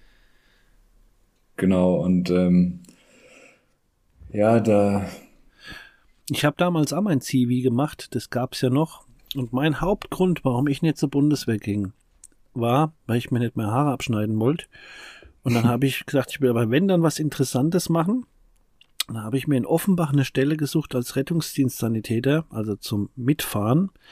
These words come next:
Speaker 2: Äh, hab da eine Bude bekommen, ein Zimmer direkt über dieser Rettungsstation da, mit was weiß ich wie viel Autos. Und hab in der Zeit aber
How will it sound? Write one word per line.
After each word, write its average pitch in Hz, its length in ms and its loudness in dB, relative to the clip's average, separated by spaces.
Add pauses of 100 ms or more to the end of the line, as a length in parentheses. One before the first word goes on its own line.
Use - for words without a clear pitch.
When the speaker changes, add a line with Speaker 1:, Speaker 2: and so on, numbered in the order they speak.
(840)
Speaker 2:
Äh, 85 40 -2
hab 113 480 -4
da 123 100 2
eine 113 160 0
Bude 185 460 2
bekommen, 156 840 0
ein 113 160 -6
Zimmer 170 380 0
direkt 156 640 -4 (240)
über 185 340 2
dieser 117 720 0
Rettungsstation 127 840 0
da, 160 280 2 (420)
mit 127 300 -2
was 120 180 -10
weiß 117 260 -10
ich 175 200 -4
wie 170 80 2
viel 123 220 -2
Autos. 131 640 2 (920)
Und 120 180 -2
hab 135 140 0
in 139 120 4
der 120 140 0
Zeit 123 340 -2
aber 139 440 2